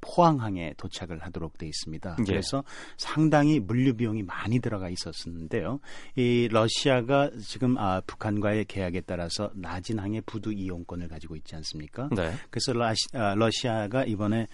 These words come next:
Speaker 1: 그 시범 사업으로 한국과, 아, 북한과 물론 협의를 한 겁니다. 시범 사업의 일환으로 이 자국 내 그 석탄을, 아, 블라디보스토크가 아닌 나진항을 거쳐서 포항에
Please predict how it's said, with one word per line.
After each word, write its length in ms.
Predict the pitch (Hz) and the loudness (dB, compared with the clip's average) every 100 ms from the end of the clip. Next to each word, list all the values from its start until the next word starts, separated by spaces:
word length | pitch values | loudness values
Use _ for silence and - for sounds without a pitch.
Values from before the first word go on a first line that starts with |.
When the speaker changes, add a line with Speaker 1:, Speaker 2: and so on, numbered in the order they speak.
| - | -14
Speaker 1:
그 100 | - | -8
시범 480 | 104 - 165 165 143 | -2 2 8 8 8
사업으로 600 | 120 117 95 87 78 107 | 4 -2 -2 -4 -6 -6
한국과, 640 | 131 123 135 123 - 139 - | -2 0 2 0 2 2 2
아, 220 | 101 92 | -6 -8
북한과 500 | - 107 - 104 98 | -10 -8 -4 -2 -2
물론 340 | 90 92 95 90 | -4 -4 -4 -4
협의를 440 | - 139 123 98 | -6 -2 -2 -2
한 200 | 90 - | -6 -6
겁니다. 500 | 127 101 85 73 76 - - - | -4 -4 -6 -6 -8 -8 -14 -8
시범 360 | - 147 139 123 | -2 2 2 2
사업의 380 | 120 107 104 98 | -2 -4 -2 -2
일환으로 480 | 90 90 90 143 - - - - | -2 -2 0 0 -2 -12 -8 0
이 220 | 107 104 127 - | 0 0 -6 -10
자국 300 | - 104 104 | -2 0 2
내 340 | 107 113 110 - | 2 2 0 -4
그 240 | 101 92 | -6 -4
석탄을, 760 | 85 - - - 127 82 101 131 - - - | -6 -8 -4 2 2 2 -4 -10 -14 -16 -12
아, 200 | - 78 73 - - - - - | -8 -8 -8 -14 -16 -16 -16 -2
블라디보스토크가 880 | 120 117 117 110 101 - - 110 95 | 4 6 4 0 -2 -4 -6 -6 -4
아닌 300 | 92 131 135 - - - | 0 0 0 -6 -16 -12
나진항을 760 | 104 87 92 - 165 139 135 123 | -6 -2 0 6 6 6 2 0
거쳐서 480 | 107 98 - 98 135 | -2 -4 -6 -4 -6
포항에 560 | - 147 117 90 80 | 0 2 2 0 -4